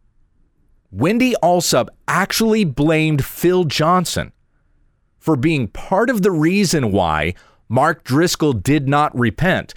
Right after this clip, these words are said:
and that Phil Johnson was every bit as disqualified as Mark Driscoll. In case you missed the irony, her comment affirmed everything Phil just said.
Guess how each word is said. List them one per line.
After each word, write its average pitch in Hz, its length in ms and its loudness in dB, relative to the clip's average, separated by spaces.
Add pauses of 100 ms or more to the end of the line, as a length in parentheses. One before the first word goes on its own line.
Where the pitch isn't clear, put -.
(260)
and 139 200 0
that 139 180 0
Phil 202 380 0
Johnson 165 680 0
was 110 240 0
every 139 240 0
bit 135 180 0
as 120 160 0
disqualified 135 1160 0
as 151 180 0
Mark 156 280 0
Driscoll. 202 520 0 (1500)
In 151 160 0
case 254 340 0
you 202 160 4
missed 156 480 0
the 156 160 0
irony, 135 600 0 (380)
her 208 200 0
comment 202 640 0
affirmed 160 720 0
everything 214 600 0
Phil 240 300 0
just 254 280 0
said. 302 480 2